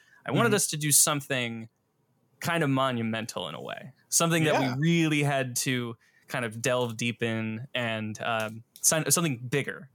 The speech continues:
Speaker 1: And I was thinking, like, we could do, like, one of our all-time favorites. We can do something that would be, like, a longer form, and we tossed around, like, There Will Be Blood or something like that.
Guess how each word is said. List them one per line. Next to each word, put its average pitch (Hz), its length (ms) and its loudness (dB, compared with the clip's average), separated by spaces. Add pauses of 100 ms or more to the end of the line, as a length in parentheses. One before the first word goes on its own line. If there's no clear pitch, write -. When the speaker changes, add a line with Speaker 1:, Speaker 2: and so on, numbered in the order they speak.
Speaker 1:
And 113 120 -4
I 107 60 0
was 110 120 -2
thinking, 113 220 -4
like, 113 120 -4
we 127 120 -2
could 113 240 -6
do, 120 240 0
like, 110 120 -2
one 117 140 -4
of 110 80 -4
our 92 140 0
all-time - 320 -8
favorites. 180 640 0
We 117 160 -8
can 110 400 -10
do 113 340 -2
something 113 400 -2
that 110 80 -4
would 110 160 -8
be, 107 80 -4
like, 92 140 -4
a 95 60 -8
longer 156 400 0
form, 151 440 -2
and 101 140 -8
we 90 60 -10
tossed - 280 -2
around, 113 120 -6
like, - 120 -10
There 110 100 -4
Will 92 100 -10
Be - 120 -20
Blood 160 240 2
or 147 60 -2
something 139 260 -2
like 135 160 -2
that. 135 260 -4